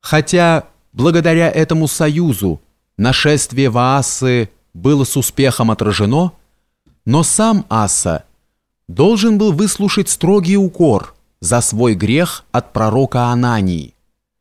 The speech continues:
который смело укорил его за измену заключённому им завету, за то, что он понадеялся на царя сирийского и не уповал на Господа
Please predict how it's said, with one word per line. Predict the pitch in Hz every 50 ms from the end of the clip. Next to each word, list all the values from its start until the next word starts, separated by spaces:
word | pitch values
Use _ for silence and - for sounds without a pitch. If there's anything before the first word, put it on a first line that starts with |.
| _ _ _ _ _
который | - 135 147 - 202 196 202 196
смело | - - 180 208 226 226 208 170
укорил | 147 131 - 135 120 123 131 151 151 135
его | 117 127 120 135 131
за | 117 101 120 127
измену | 120 95 104 110 123 143 147 143 135 120
заключённому | 107 123 - 120 117 113 - - 139 135 156 160 156 151 147 143 143 139
им | - - 120 120 117
завету, | 98 101 113 110 95 101 98 92 - - 69 - _ _ _ _ _ _ _ _ _ _ _ _ -
за | - 104 104 104
то, | - 123
что | 113 - - 113 113
он | 127 135 123
понадеялся | - - 113 113 113 113 104 123 135 143 139 131 120 - - - 127 123 117 104 - _ -
на | 98 107 117
царя | - - 123 113 110 123 117
сирийского | 110 - - 110 107 107 156 180 156 - - - 107 90 80 71 - _ _ _ _ _ _ _ _ _ -
и | 156 156
не | 156 156
уповал | 151 139 110 - 127 113 127 147 156 151
на | 147 151 147
Господа | 120 120 147 147 139 - - - - 90 - 78 -